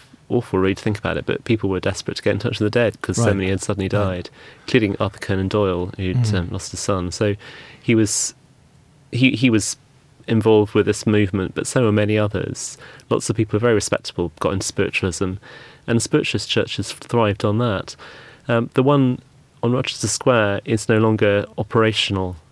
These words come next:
Speaker 1: as far as I can tell.
Speaker 2: As in they're no longer contacting the dead, or?
Speaker 1: Well, uh, n-,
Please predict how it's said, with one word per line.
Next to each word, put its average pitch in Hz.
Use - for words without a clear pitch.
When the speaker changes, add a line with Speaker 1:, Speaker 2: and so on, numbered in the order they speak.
Speaker 1:
as 113
far 104
as 98
I 104
can 98
tell. 92
Speaker 2:
As 139
in 123
they're 117
no 120
longer 110
contacting 110
the 98
dead, 123
or? 107
Speaker 1:
Well, 110
uh, 104
n-, 110